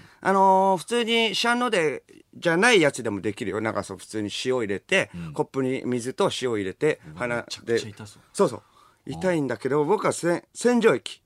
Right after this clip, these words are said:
Speaker 1: を買ってきて、
Speaker 2: うん。うん。
Speaker 1: 液をコップの中に入れて、
Speaker 2: 入れて。
Speaker 1: そう、鼻に入れるんだよ。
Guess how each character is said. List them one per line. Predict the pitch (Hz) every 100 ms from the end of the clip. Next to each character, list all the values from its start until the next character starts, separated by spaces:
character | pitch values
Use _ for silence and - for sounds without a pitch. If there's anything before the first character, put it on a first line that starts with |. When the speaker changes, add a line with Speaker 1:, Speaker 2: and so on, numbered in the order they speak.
| _
Speaker 1:
を | - 87 - 170 170 _ -
買 | - 185
っ |
て | - 226
き | -
て、 | - 98 87
Speaker 2:
う |
ん。 | 85
う |
ん。 | 139 _
Speaker 1:
液 | - 214 240
を |
コ | - 147
ッ |
プ | - 170
の |
中 | 165 175 147
に | 110
入 | 104
れ | 117 131
て、 | - 180 101
Speaker 2:
入 | 82 -
れ | 80
て。 | 69
Speaker 1:
そ | 147
う、 |
鼻 | 120 139 151 156
に | 151
入 | 143
れ | 135
る | 123
ん |
だ |
よ。 | 98